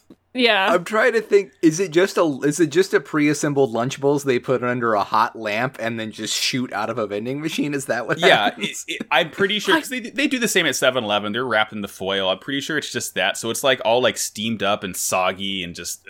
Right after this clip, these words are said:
Speaker 3: ah.
Speaker 1: See, I'm going for my pizza experience where the vending machine kind of, sort of assembles it for you and cooks it, and it's just really bad.
Speaker 3: Hmm.
Speaker 1: So I like to think that you kinda go to the vending machine, go, boop, boop, boop,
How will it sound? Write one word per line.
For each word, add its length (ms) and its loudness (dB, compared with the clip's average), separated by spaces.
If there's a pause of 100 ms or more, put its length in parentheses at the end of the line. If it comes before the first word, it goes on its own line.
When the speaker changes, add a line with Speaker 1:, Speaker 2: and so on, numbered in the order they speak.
Speaker 3:
ah. 640 -2 (400)
Speaker 1:
See, 300 6
I'm 240 4
going 260 4
for 140 4
my 140 4
pizza 440 4
experience 840 2
where 260 4
the 120 0
vending 340 4
machine 440 2 (340)
kind 400 4
of, 200 4
sort 380 4
of 300 4
assembles 580 4
it 200 2
for 240 4
you 320 8
and 120 0
cooks 380 0
it, 320 2
and 180 4
it's 160 0
just 320 0
really 360 4
bad. 600 2 (440)
Speaker 3:
Hmm. 240 -6 (680)
Speaker 1:
So 200 6
I 180 4
like 160 6
to 100 4
think 280 4
that 80 -2
you 120 0
kinda 200 2
go 100 4
to 80 -2
the 80 -2
vending 200 4
machine, 260 0
go, 80 4
boop, 160 6
boop, 100 6
boop, 120 6